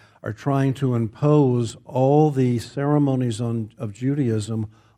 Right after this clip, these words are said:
on new believers, whether Jewish or Gentile. And of course, Paul rolls up his sleeves and writes this letter and tackles that issue.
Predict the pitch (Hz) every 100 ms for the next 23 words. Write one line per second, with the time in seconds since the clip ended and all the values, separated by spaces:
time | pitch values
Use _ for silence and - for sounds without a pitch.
0 | - 139 139 135 135 127 127 135 139 107
1 | 92 117 113 110 110 127 123 107 131 107
2 | 123 123 101 87 - _ _ _ _ _
3 | _ _ _ _ _ _ _ - 117 113
4 | 110 110 104 131 107 - 123 147 139 135
5 | 117 131 127 123 - 107 - 139 139 135
6 | 127 117 - - 113 107 110 113 123 123
7 | - 120 - 127 127 120 110 110 110 107
8 | 143 139 147 131 110 101 120 117 110 120
9 | 113 117 110 107